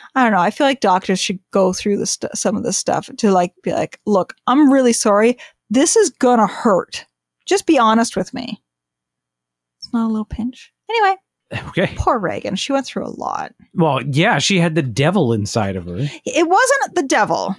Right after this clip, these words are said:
Speaker 2: Sorry.
Speaker 1: It was
Speaker 2: He,
Speaker 1: Pazuzu.
Speaker 2: yes, I knew that, but also there's that line where she's like, "I'm the devil." So.
Speaker 1: Yeah, but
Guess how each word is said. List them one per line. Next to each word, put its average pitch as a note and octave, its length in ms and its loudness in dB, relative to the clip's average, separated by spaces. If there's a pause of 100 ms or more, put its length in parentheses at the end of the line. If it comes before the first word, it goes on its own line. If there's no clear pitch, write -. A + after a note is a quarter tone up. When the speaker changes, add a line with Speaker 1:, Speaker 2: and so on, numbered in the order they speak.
Speaker 2:
Sorry. B2 680 -2 (260)
Speaker 1:
It B3 40 2
was A3+ 80 4
Speaker 2:
He, A#3 80 0
Speaker 1:
Pazuzu. G#3 880 2 (340)
Speaker 2:
yes, A#2+ 440 -2 (120)
I A#2 80 -2
knew C3+ 280 4
that, D#3 280 0
but B2 140 -2
also A#2+ 480 0
there's G#2 260 -4
that G#2+ 160 -4
line A2 360 -2
where G#2 120 -6
she's G#2+ 240 -8
like, A#2+ 140 -4
"I'm A#3 180 0
the B3 80 -2
devil." G3+ 500 0
So. - 120 -2
Speaker 1:
Yeah, D#4+ 120 2
but - 160 -14